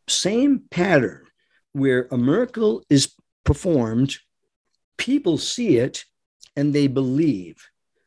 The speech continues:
So the miracle, see, believe cycle is repeated throughout all of Scripture. And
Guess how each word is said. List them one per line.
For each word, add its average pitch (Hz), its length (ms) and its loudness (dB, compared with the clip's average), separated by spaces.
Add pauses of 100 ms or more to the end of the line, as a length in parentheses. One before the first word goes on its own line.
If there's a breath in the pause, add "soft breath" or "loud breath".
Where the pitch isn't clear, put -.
(140)
So 165 280 -2
the 147 140 0
miracle, 143 840 0 (440)
see, 151 640 0 (400)
believe 135 800 0 (280)
cycle 113 840 -2 (340)
is 117 200 0
repeated 117 720 0 (280)
throughout 120 400 0
all 113 220 0
of 104 100 -8
Scripture. - 680 -2 (1300 soft breath)
And 131 400 2